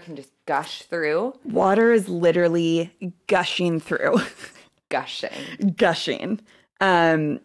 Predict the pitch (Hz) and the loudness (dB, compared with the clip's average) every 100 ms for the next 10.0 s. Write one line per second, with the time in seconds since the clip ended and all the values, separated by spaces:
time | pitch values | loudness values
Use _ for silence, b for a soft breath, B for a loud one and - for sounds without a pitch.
0 | - 190 180 165 175 170 165 139 147 - | -2 2 2 0 -2 0 2 2 0 0
1 | 156 - 185 180 170 170 185 185 180 175 | -2 -2 -2 0 0 -2 -2 -2 0 0
2 | 165 160 156 - 160 151 160 147 - - | 0 0 -2 -2 -2 -2 -2 -4 -4 -6
3 | - 113 - 170 247 - 240 220 - 156 | -6 -6 -4 -2 -2 0 0 2 2 0
4 | 151 - 165 151 - 190 185 - - b | -2 -6 -6 -6 -2 0 0 -4 -18 b
5 | b b b _ 175 196 214 294 185 180 | b b b _ -2 2 2 2 2 4
6 | 190 196 190 190 - 190 170 170 156 165 | 4 4 2 0 0 2 2 0 -2 -4
7 | 160 180 196 254 262 269 262 247 240 240 | -4 -4 -4 -4 -2 -2 0 0 2 2
8 | 226 214 165 175 170 180 190 - - 185 | 0 -2 -2 -4 -2 0 0 0 -2 -2
9 | 180 190 220 208 180 - 180 175 170 - | 0 -2 0 0 -2 0 2 2 2 -4